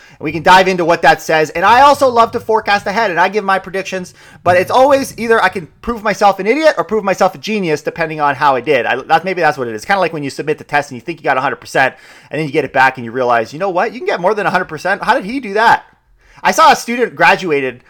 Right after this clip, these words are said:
high school with a hundred percent. That's, come on, guys. Maybe this, we need to, we need to fix our school system. <laughs> Nobody should feel that confident about themselves. <laughs> But despite market conditions becoming more balanced in Q two, the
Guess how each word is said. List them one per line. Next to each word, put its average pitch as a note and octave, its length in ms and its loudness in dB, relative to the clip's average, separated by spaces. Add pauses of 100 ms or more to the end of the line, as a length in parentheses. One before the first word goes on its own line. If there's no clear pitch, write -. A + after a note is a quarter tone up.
(120)
high F#3+ 220 2
school A#2+ 240 -4
with A#2+ 120 -4
a B2+ 60 -4
hundred F#3 220 -6
percent. - 440 -10
That's, - 280 -12 (480)
come C#4 140 -4
on, A2+ 180 2
guys. A2 380 -2 (360)
Maybe A#3 180 -2
this, A3+ 240 2
we A3+ 120 -6
need C4+ 140 0
to, G3+ 140 6
we G3 120 -6
need B3 100 0
to F#3 60 2
fix - 340 -2
our D#3+ 160 0
school E3 320 -4
system. A2 500 -10 (520)
<laughs> A#3 480 -14
Nobody C4+ 400 6
should A3+ 180 -2
feel G3+ 240 2
that E3+ 180 4
confident D3 420 0
about C3+ 220 0
themselves. B2 460 -4 (340)
<laughs> G3+ 80 -10 (1160)
But F#3 140 2
despite B3+ 380 4
market B3 240 2
conditions G3+ 420 0
becoming F#3 380 0
more G3 180 4
balanced F#3 320 4
in E3+ 80 -8
Q F3 240 -10
two, F3 220 -8
the D#3 240 -12